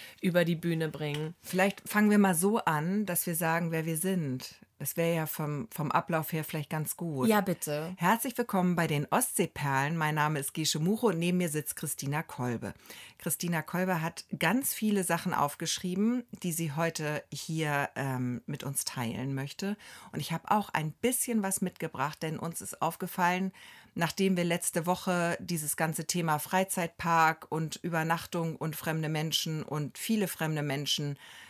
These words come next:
Speaker 2: am Wickel hatten, dass es da ganz viele Momente gibt, in denen wir eigentlich zwei nette Personen, äh, manchmal denken, "Oh mein Gott, ich hasse Menschen."
Speaker 1: Ich hasse Menschen und ich wette mit euch,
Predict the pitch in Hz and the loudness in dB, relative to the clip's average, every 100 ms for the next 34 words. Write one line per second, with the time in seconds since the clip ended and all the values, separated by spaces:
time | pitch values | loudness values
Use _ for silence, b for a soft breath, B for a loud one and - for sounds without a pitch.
0 | B - 156 151 131 220 226 160 127 117 | B 2 4 4 2 2 2 -2 0 -4
1 | - 139 175 226 B B B B B 165 | -2 -4 -2 -4 B B B B B -2
2 | - - - - 151 151 - _ _ _ | 0 0 -2 0 0 0 -2 _ _ _
3 | - 175 180 - 190 180 170 160 151 151 | 2 2 2 0 2 2 2 2 2 0
4 | 156 190 175 226 - - 170 156 156 160 | 0 -4 0 -2 -2 -4 -2 0 0 0
5 | 170 147 147 156 175 214 - - 160 180 | -2 -4 -4 -2 0 0 0 2 2 2
6 | 190 - - 160 151 170 208 196 190 _ | -2 -4 -4 0 0 -2 -2 -2 -4 _
7 | 175 156 151 151 160 180 196 B B B | -4 -2 -2 -2 -2 0 -2 B B B
8 | B B - 165 160 165 - - 160 - | B B -4 0 0 -2 -4 -4 -2 0
9 | 190 185 175 - 185 190 196 _ _ _ | -2 0 -2 -2 -2 -2 -6 _ _ _
10 | 185 185 160 170 147 147 - - _ _ | 2 2 2 0 -2 -4 -6 -14 _ _
11 | - 185 - 165 - 160 180 139 123 - | -4 -4 -2 -2 0 0 0 0 0 0
12 | 127 226 143 180 151 202 196 180 175 170 | 2 0 2 0 2 2 2 2 0 -2
13 | 151 - 165 170 247 - 269 254 - 180 | -4 -4 -6 -2 -2 0 -4 -4 -4 0
14 | 185 | 0